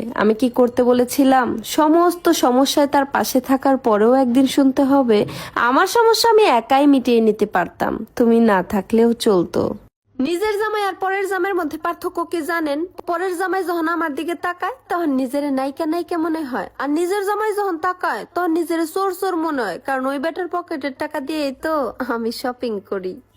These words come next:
বউ যতই খারাপ হোক না কেন, সেটা আপনার বউ। শাসন যদি করা লাগে তাহলে আপনি নিজে করুন, কিন্তু সেটা ঘরের ভেতরে। আর বাহিরের মানুষের সামনে যদি আপনি আপনার ঘরের বউকে শাসন করেন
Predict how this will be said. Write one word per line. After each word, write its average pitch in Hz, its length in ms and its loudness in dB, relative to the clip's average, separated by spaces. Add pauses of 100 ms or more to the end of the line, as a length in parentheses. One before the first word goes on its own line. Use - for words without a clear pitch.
বউ 294 320 0
যতই 403 440 -4
খারাপ 370 400 -4
হোক 359 200 -4
না 302 200 -2
কেন, 233 280 -6 (240)
সেটা 240 500 -4
আপনার 233 480 -4
বউ। 180 280 -4 (220)
শাসন 226 500 -4
যদি 370 220 -2
করা 381 280 -2
লাগে 381 280 -4 (100)
তাহলে 381 240 -2
আপনি 427 240 -4
নিজে 392 360 0
করুন, 285 380 -4 (240)
কিন্তু 240 320 -4
সেটা 233 360 -4
ঘরের 226 500 -4
ভেতরে। 214 560 -6 (220)
আর 208 160 -4
বাহিরের 208 540 -4
মানুষের 381 440 -2
সামনে 349 340 -2
যদি 349 280 -4
আপনি 330 280 -4
আপনার 339 320 -4
ঘরের 277 340 -4
বউকে 294 300 -6
শাসন 285 460 -6
করেন 269 360 -4